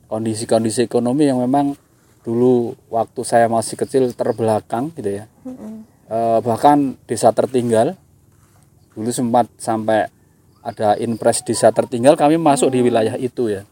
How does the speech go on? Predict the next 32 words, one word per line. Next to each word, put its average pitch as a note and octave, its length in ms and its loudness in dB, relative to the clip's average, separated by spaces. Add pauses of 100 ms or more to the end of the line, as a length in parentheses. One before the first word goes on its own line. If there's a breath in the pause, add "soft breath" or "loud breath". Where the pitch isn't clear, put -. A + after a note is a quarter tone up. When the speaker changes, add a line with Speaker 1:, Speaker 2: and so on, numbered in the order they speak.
(160)
Speaker 1:
Praci G#2 240 -6
Speaker 2:
Hmm. A#2 100 -2
Speaker 1:
Mantoro G#2 300 -2
di G2+ 120 -8
Desa G#2 220 -6
Jimbar G2+ 300 -2
ini A2 160 -4
masuk G#2 360 -6
di G#2 100 -4
antaranya. F#2+ 500 -6 (480)
Nah, A2+ 160 -4 (220)
kemudian, E3+ 580 2 (1040)
eh, B2+ 160 0
kami C#3+ 360 2
di-, A2 240 -6
dengan A#2 300 -2
warga A#2 240 4
masyarakat A2+ 580 0
itu, D3+ 360 -8
dengan A2 260 -4
kondisi A2+ 800 0 (200)
geografi A2+ 500 0
yang A#2 100 0
seperti A2+ 420 -4
ini, D3 160 -2 (300)
kami D#3 220 -2
tidak C#3+ 220 4
tinggal B2 200 2
diam. A2 320 -2 (1120)
Kami C#3+ 220 -2
harus B2 380 4
berusaha. B2 680 4